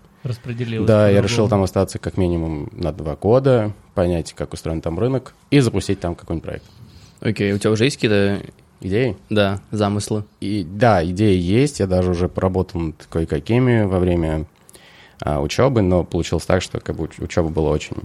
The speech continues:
Speaker 2: интенсивная и не очень получалось, а, совмещать и работу,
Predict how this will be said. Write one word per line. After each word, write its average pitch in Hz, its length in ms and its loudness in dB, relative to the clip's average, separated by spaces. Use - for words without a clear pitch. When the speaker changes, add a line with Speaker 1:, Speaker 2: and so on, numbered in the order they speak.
Speaker 2:
интенсивная 90 600 2
и 82 100 2
не 87 100 2
очень 71 160 -4
получалось, - 580 -4
а, 78 440 -6
совмещать 82 580 -2
и - 80 0
работу, 98 420 2